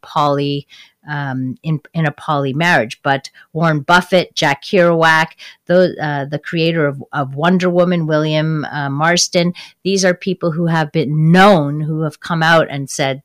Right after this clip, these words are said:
yeah, they are, uh, polyamorous. But again,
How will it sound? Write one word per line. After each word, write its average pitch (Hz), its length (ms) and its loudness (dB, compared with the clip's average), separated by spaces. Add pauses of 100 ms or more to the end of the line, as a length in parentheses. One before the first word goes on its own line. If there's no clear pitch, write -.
yeah, 156 240 -6
they 147 200 -6
are, 135 360 -8 (400)
uh, 131 240 -8 (100)
polyamorous. 139 1300 -4
But - 220 0
again, 175 360 0